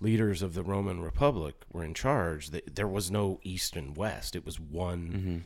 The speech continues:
Speaker 1: thing.
Speaker 2: So that was
Speaker 1: So
Speaker 2: just
Speaker 1: it
Speaker 2: kinda
Speaker 1: wasn't, it was
Speaker 2: naturally
Speaker 1: kinda
Speaker 2: gonna go against each other.
Speaker 1: They were gonna fight.
Speaker 2: Yeah.
Speaker 1: And, um, so what happened was,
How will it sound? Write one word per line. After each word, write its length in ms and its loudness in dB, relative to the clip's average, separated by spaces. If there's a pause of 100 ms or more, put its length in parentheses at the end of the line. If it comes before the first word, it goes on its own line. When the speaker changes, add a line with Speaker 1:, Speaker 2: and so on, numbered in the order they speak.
Speaker 1:
thing. 340 -4 (200)
Speaker 2:
So 100 2
that 180 8
was 100 4
Speaker 1:
So 80 10
Speaker 2:
just 100 8
Speaker 1:
it 40 4
Speaker 2:
kinda 120 8
Speaker 1:
wasn't, 260 6
it 120 4
was 80 6
Speaker 2:
naturally 420 8
Speaker 1:
kinda 140 6
Speaker 2:
gonna 80 0
go 200 4
against 300 -2
each 100 -6
other. 280 -4 (140)
Speaker 1:
They 160 2
were 140 2
gonna 220 -4
fight. 340 -8 (220)
Speaker 2:
Yeah. 140 -12 (720)
Speaker 1:
And, 360 0
um, 600 -2
so 300 6
what 240 4
happened 440 2
was, 460 -2